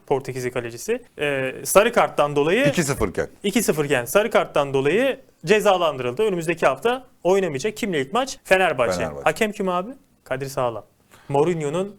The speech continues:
Speaker 1: azarladığı hakem.
Speaker 2: Bak,
Speaker 1: "Siz nasıl
Speaker 2: ya bu
Speaker 1: hakemlersiniz?
Speaker 2: hakemler
Speaker 1: Siz burada
Speaker 2: Mourinho'dan da
Speaker 1: olsanız yönetemezsiniz." dediği hakem abi koştu, koştu, gitti, sarı kartı verdi kaleci. Şurada
Speaker 2: Kadir
Speaker 1: da pozisyon da
Speaker 2: Sağlam,
Speaker 1: yok.
Speaker 2: Kadir Sağlam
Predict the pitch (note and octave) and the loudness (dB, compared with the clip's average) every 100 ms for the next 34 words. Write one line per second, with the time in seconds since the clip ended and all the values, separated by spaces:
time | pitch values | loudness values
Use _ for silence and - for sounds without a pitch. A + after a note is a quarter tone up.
0 | - C#3+ C#3 D3 C#3+ C#3+ C3+ C#3+ F3 G#3 | -2 0 2 2 0 -2 0 0 0 -2
1 | A#3+ - B2 C#3 A2 - - - G3 E3 | -4 -6 -4 -4 -6 -10 -20 -2 0 0
2 | C#3+ D#3+ D#3+ C#3+ C#3+ C#3 A2 C3 A#2 A#2+ | -2 -4 0 -2 0 0 2 2 2 0
3 | A#2+ C#3 C#3+ B2 G#2 B2 C#3 C#3+ C#3 D3 | 2 0 2 0 2 0 2 2 2 2
4 | B2+ C3 C3+ C3+ D3 D3+ C#3 C#3+ C3+ B2 | 0 0 -4 -4 -4 -2 -4 -6 -8 -4
5 | C3 D3 E3 D3+ C#3 G#3 A#3 - D3 D3+ | -4 -4 -4 -4 2 2 2 -2 2 2
6 | C3 G#2+ A2 - - F#3+ - D3+ F#3+ E3+ | 0 -6 -10 -6 2 2 2 -2 0 0
7 | - F3+ - D#3+ E3+ D#3+ C#3+ D3 C#3+ B2 | -2 -8 -6 -2 0 2 0 0 -4 -4
8 | - A#2+ A2+ - - - - D3+ C#3+ C#3+ | -4 -6 -6 -16 -20 -10 -6 -2 0 2
9 | A#2+ B2 C3 A#2+ G#2 - G2 B2+ A2+ B2+ | 2 2 2 -2 -6 -2 0 0 2 2
10 | D3 A#2 D#3+ | 4 2 -2